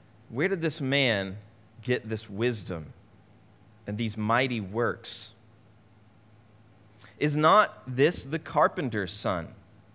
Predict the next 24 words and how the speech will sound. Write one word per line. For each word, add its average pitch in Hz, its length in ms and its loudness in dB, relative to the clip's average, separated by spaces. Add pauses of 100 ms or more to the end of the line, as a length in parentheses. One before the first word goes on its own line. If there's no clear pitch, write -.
(1000)
Is 175 240 4
not 180 480 4
his 143 200 0
mother 143 440 4
called 147 340 2
Mary, 147 420 2
and 147 120 0
are 151 240 4
not 156 260 4
his 127 240 -4
brothers 131 540 0
James 127 440 -4
and 104 200 -6
Joseph 117 500 -4
and 101 100 -8
Simon 135 680 -2
and 95 160 -6
Judas? 135 540 -8 (760)
And 160 160 -4
are 180 240 6
not 226 240 4
all 170 380 6
his 151 180 -2
sisters 160 680 -6